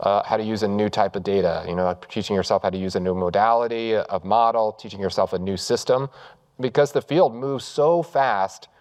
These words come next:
it's impossible for us to teach you everything you're going to need. But we can teach you how to teach yourself.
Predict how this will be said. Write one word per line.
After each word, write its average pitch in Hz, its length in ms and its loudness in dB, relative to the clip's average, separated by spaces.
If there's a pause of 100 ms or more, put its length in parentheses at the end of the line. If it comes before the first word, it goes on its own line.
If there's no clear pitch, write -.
(320)
it's 127 180 0
impossible 127 640 0
for 104 180 0
us 98 180 0
to 101 100 -8
teach 131 340 -4
you 107 180 2
everything 110 380 0
you're 98 180 2 (140)
going 98 140 0
to 95 80 -8
need. 85 280 -8 (680)
But 120 100 0
we 123 160 0
can 151 320 2
teach 123 260 -8
you 117 120 2
how 110 100 2
to 107 80 0
teach 104 240 -8
yourself. 92 400 -4